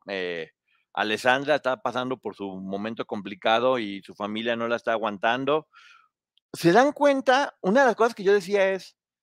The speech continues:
¿En qué se está convirtiendo el medio del espectáculo? ¿En verdad en qué se está convirtiendo? Tenemos puras noticias violenta, puras noticias violentas.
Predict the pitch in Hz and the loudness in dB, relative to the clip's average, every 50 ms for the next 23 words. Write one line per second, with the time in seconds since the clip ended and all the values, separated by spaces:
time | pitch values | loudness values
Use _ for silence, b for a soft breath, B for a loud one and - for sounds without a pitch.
0 | _ _ _ _ _ - 135 135 131 - - 202 208 254 233 - - 214 - - | _ _ _ _ _ -10 -8 -8 -6 -4 -4 -6 -4 -6 -10 -10 -12 -12 -10 -10
1 | 233 220 185 170 131 _ - 139 143 147 151 151 175 190 196 _ - - 120 113 | -10 -10 -10 -10 -12 _ -6 -6 -6 -4 -4 -4 -4 -4 -6 _ -8 -6 -6 -4
2 | 113 120 127 131 143 160 151 139 123 107 104 - - - 95 82 - 107 101 - | -4 -4 -4 -4 -4 -4 -4 -4 -4 -4 -6 -6 -8 -10 -10 -8 -6 -8 -8 -8
3 | - - - - _ _ _ _ _ _ _ _ _ _ _ _ _ _ _ _ | -10 -14 -14 -14 _ _ _ _ _ _ _ _ _ _ _ _ _ _ _ _
4 | - - _ _ _ _ _ _ - 127 123 123 127 131 135 151 170 190 202 180 | -20 -20 _ _ _ _ _ _ -4 -2 -2 0 2 4 4 4 2 2 -2 -4
5 | 147 - 165 165 170 214 - - - - - - 131 120 - - - 135 143 156 | -6 -6 -4 -4 -4 -4 -6 -12 -14 -10 -6 -6 -6 -6 -4 0 2 2 2 2
6 | 185 - _ _ _ _ - - 127 127 127 113 110 101 101 - - 110 117 113 | -2 -6 _ _ _ _ -14 -10 -8 -8 -6 -6 -8 -8 -10 -8 -6 -4 -4 -4
7 | 107 101 95 101 - - _ _ _ _ _ _ _ _ - 151 147 165 190 220 | -4 -6 -8 -10 -12 -12 _ _ _ _ _ _ _ _ 2 2 2 2 2 0
8 | 240 254 262 269 277 285 - - - _ _ _ _ - 226 240 254 269 269 262 | 0 2 4 4 4 4 4 0 -12 _ _ _ _ -6 -2 2 6 6 6 6
9 | 247 220 233 226 220 - 240 240 202 254 247 233 190 196 208 214 214 220 240 240 | 4 2 0 -2 -2 -2 -6 -2 2 4 4 4 2 2 2 2 4 2 2 0
10 | 240 233 - - 143 143 160 175 _ _ _ _ _ - 226 254 262 285 277 277 | -2 -2 -4 -6 -6 -8 -12 _ _ _ _ _ _ -8 -4 -2 2 6 6 6
11 | 262 240 226 214 - 226 214 226 233 208 180 175 170 165 170 175 185 170 - 185 | 6 4 0 -2 -2 -2 0 0 2 2 2 0 -2 0 -2 -4 -2 2 2 2
12 | 202 - - | 2 2 -4